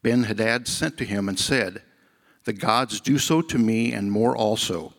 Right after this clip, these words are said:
if the dust of Samaria shall suffice for handfuls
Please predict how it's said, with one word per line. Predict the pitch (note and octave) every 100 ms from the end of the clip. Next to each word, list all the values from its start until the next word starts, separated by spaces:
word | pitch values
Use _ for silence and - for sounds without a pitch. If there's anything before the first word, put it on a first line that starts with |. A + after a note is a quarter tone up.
| _ _ _ _ -
if | A#2
the | G2+
dust | - A2+ -
of | B2+
Samaria | - B2 A2+ G#2+ F#2 F2
shall | -
suffice | G#2 G#2+ - A2 A#2 A2+
for | - F#2+
handfuls | G#2 C#3 D#3 - F#2 E2+ F2